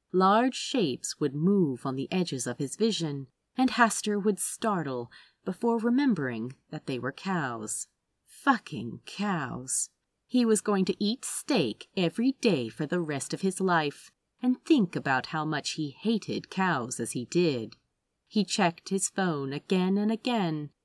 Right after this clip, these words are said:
until he finally had one measly bar of service. He pressed the call button with one cold hand. "Uh, Mum," Leaguer's voice came sleepily down the line.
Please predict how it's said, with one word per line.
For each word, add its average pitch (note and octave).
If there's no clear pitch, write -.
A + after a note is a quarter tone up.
until C4+
he C#4
finally A3+
had D#3+
one F3+
measly F#3
bar G3+
of -
service. E3
He A3+
pressed -
the G#3+
call F3
button C3+
with D3
one E3
cold C3+
hand. C3+
"Uh, G3
Mum," G3+
Leaguer's C#3
voice C#3+
came C3+
sleepily D#3
down D#3+
the B2
line. C3+